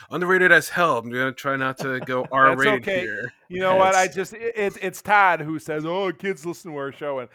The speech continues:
Speaker 2: kids don't listen to our show. Uh, so
Speaker 3: Right.
Speaker 2: yeah, do what you got to. Just, you know, keep it within track. So, uh, I'll do my bit. Friends, thank you as always for joining us. Uh, this wonderful program is part of the Secret Friends Unite podcasting network, comprising of this wonderful show, which comes out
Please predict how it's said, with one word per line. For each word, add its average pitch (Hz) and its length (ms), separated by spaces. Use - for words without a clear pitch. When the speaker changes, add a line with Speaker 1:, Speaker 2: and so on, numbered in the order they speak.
Speaker 2:
kids 143 200
don't 131 160
listen 120 240
to - 20
our 101 100
show. - 280
Uh, 165 300
so 165 260
Speaker 3:
Right. 151 120
Speaker 2:
yeah, 131 280
do 220 80
what 226 120
you - 60
got 185 220
to. 160 100
Just, 208 300
you 175 40
know, 143 140
keep 139 220
it 139 60
within 113 280
track. 104 320
So, 131 260
uh, 170 380
I'll 214 140
do 208 180
my 185 220
bit. 185 320
Friends, 160 320
thank 143 240
you 127 80
as 110 80
always 117 240
for 117 140
joining 120 320
us. - 240
Uh, 107 180
this 156 220
wonderful 127 440
program 117 580
is 127 180
part 131 300
of 113 160
the 117 100
Secret 139 400
Friends 139 260
Unite 139 320
podcasting 214 600
network, 175 360
comprising 143 520
of 120 100
this 117 180
wonderful 92 300
show, 180 340
which - 220
comes 101 200
out 87 120